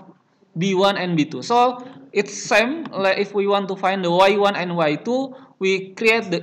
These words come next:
if condition of A one and A two. So if A, uh, okay, this is the probability. Okay, the probability of always X one plus X two equal to one,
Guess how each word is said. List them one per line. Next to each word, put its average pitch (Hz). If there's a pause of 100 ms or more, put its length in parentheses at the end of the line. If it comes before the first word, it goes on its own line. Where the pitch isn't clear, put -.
if -
condition 214
of 170
A 170
one 196
and 131
A 139
two. 117 (300)
So -
if 269 (140)
A, 254 (600)
uh, 170 (160)
okay, 139
this -
is 123
the 135
probability. 120 (3250)
Okay, 214
the 165
probability 170
of 175
always 208
X 190
one 226
plus 202
X 175
two 208
equal 170
to 165
one, 226